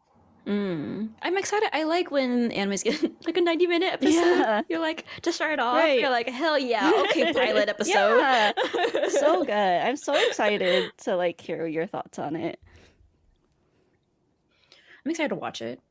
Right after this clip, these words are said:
Speaker 2: Mm-hmm. Yeah.
Speaker 1: 'Cause I, like, I've seen the trailer, and it looks so cute,
Speaker 2: Ugh.
Speaker 1: and I just love the
Speaker 2: Mm-hmm.
Speaker 1: animation. It looks so good, and I'm like, "Okay, I'm gonna go in
Speaker 2: <laughs>
Speaker 1: blind," because I know if I read the manga right now, I'm gonna kinda ruin it for myself.
Speaker 2: Yeah, the art style is really nice. Uh, it's also written by
Speaker 1: Mm-hmm.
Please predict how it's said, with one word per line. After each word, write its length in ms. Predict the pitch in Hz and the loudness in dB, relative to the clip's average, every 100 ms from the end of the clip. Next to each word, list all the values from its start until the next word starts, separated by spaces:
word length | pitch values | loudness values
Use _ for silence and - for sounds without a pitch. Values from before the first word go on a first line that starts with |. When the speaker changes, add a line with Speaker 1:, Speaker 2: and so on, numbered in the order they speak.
| _ _ | _ _
Speaker 2:
Mm-hmm. 380 | 220 202 175 180 - | -10 -6 -6 -8 -12
Yeah. 460 | - 180 185 220 247 - - | -12 -8 -6 -8 -12 -18 -10
Speaker 1:
'Cause 160 | 254 | -4
I, 180 | 285 262 233 | 0 0 -2
like, 120 | 226 - | -6 -6
I've 100 | 262 | -6
seen 200 | - 294 | 0 0
the 60 | |
trailer, 380 | 247 - 110 117 | 0 -2 -4 -4
and 240 | 190 262 254 | -4 -4 -4
it 60 | |
looks 180 | - - | -4 -4
so 140 | - | -6
cute, 340 | 214 - 175 175 | -6 -6 -4 -4
Speaker 2:
Ugh. 160 | 269 - - - | -4 -6 -10 -6
Speaker 1:
and 180 | 202 | -4
I 80 | 180 | -4
just 200 | 196 220 | -4 -4
love 120 | 208 | -6
the 80 | 208 | -4
Speaker 2:
Mm-hmm. 40 | 214 | -4
Speaker 1:
animation. 760 | 202 165 - 165 160 165 190 220 _ - | -2 -2 -4 -4 -4 -6 -8 -12 _ -4
It 80 | |
looks 200 | 226 277 - | -2 -2 -4
so 160 | 185 | -4
good, 400 | 175 160 139 151 - | -4 -4 -4 -4 -4
and 80 | 196 | -4
I'm 80 | |
like, 120 | 202 - | -2 -4
"Okay, 140 | - | -4
I'm 80 | 160 | -2
gonna 160 | 220 | 0
go 100 | 320 | 2
in 120 | - - | 2 2
Speaker 2:
<laughs> 20 | |
Speaker 1:
blind," 260 | 180 170 | 2 0
because 320 | 180 175 170 165 | -4 -4 -4 -4
I 120 | 190 | -4
know 100 | 190 | -4
if 80 | 185 | -4
I 40 | |
read 160 | 190 196 | -4 -4
the 80 | 175 | -4
manga 300 | 160 185 185 | -4 -2 -2
right 180 | 180 | -2
now, 260 | 165 165 175 | -2 -2 -2
I'm 140 | 185 185 | -4 -4
gonna 120 | 220 | -6
kinda 200 | 233 233 | -6 -6
ruin 240 | 175 151 | -4 -4
it 80 | - | -6
for 80 | - | -10
myself. 260 | - 294 330 | -6 -2 0
Speaker 2:
Yeah, 300 | 302 214 180 | 2 0 0
the 160 | 247 | 0
art 180 | - 262 | 0 -2
style 260 | - 330 302 | -4 -2 0
is 160 | 254 | -2
really 260 | 196 180 175 - _ _ _ _ | -4 -6 -6 -10 _ _ _ _
nice. 640 | - 190 156 139 190 - - | -4 -2 -2 -4 -8 -12 -8
Uh, 320 | 196 190 190 196 | -2 0 0 -2
it's 160 | 247 269 | -4 -4
also 340 | 294 - 403 | -6 -6 -6
written 380 | 226 - 214 220 | -4 -4 -6 -6
by 220 | 190 190 | -4 0
Speaker 1:
Mm-hmm. 260 | 202 208 | 0 0